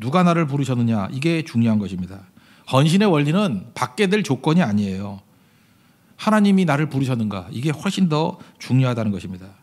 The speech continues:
이 하나님 앞에서 이렇게 순종하는 버-, 훈련이 안 돼 있으니까, 믿음의 훈련이 돼 있지 않으니까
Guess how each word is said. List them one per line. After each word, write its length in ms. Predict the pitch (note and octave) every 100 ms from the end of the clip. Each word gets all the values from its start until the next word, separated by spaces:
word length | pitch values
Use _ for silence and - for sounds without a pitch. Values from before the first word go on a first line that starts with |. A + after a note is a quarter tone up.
| _ _ _ _ _ _ _
이 80 | F3+
하나님 300 | F#3 A#3+ A#3
앞에서 240 | A3 G#3
이렇게 420 | G#3 D3+ A3 G3+ B2
순종하는 680 | - D3 G3+ G#3+ G#3 G#3+
버-, 140 | - C3+
훈련이 520 | - - A3+ A3+ A3+
안 160 | -
돼 100 | C3+ D3
있으니까, 600 | - B2+ - D#3+ G#2+ G2
믿음의 260 | C3+ G#3+ A3
훈련이 220 | G#3+ G#3+
돼 80 | E3
있지 220 | E3 G3
않으니까 640 | B2+ B2 A#2 E3+ C#3 F2+